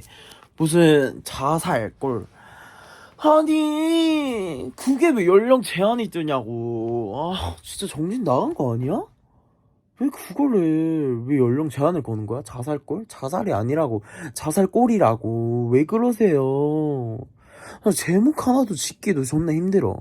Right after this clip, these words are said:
어? 왜 이렇게 규제가 심해? 어? 규제 좀 적당히 해.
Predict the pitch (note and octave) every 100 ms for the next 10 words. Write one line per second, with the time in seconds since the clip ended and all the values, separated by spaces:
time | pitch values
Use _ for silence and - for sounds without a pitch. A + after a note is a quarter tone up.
0 | - _ _ _ - F#4 _ _ _ _
1 | _ _ _ _ - F#3 - - - D3+
2 | A#3+ D3 - G#3 A3+ C#4+ - _ _ _
3 | - G4+ _ _ _ _ _ _ _ _
4 | _ - F#3 A#3 F#3+ F3 E3 A#3 A#3+ A3+
5 | A#3 B3 G#3+ A#2+ -